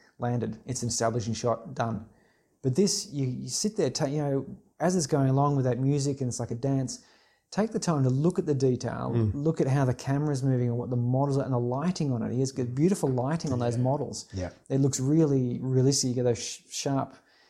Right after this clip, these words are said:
Speaker 1: um, cut-offs, but then you get some of the, the rounded surfaces with the,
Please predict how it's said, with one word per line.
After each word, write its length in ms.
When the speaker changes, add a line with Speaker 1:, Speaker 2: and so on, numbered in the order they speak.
Speaker 1:
um, 580
cut-offs, 580
but 220
then 160
you 60
get 120
some 260
of 60
the, 240
the 160
rounded 400
surfaces 320
with 120
the, 60